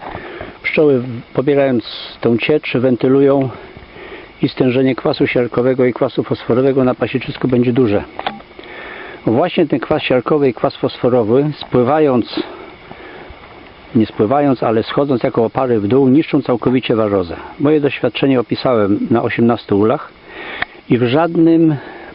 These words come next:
oprócz tych osiemnastu uli, nie stosowałem żadnych innych środków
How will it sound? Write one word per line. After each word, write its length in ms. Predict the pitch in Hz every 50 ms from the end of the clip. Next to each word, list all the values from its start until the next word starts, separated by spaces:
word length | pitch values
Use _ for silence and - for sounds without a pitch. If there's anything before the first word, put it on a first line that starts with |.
| - -
oprócz 280 | 131 - - 131 -
tych 160 | - 131 -
osiemnastu 600 | 123 - - 131 123 139 143 127 - - - 135
uli, 240 | - - 147 147 139
nie 120 | 131 131 120
stosowałem 500 | - - 110 - - 123 131 120 113 107
żadnych 460 | 107 127 151 170 175 175 185 160 -
innych 320 | - 156 151 143 135 120
środków 500 | - - 139 147 - - - 170 160 -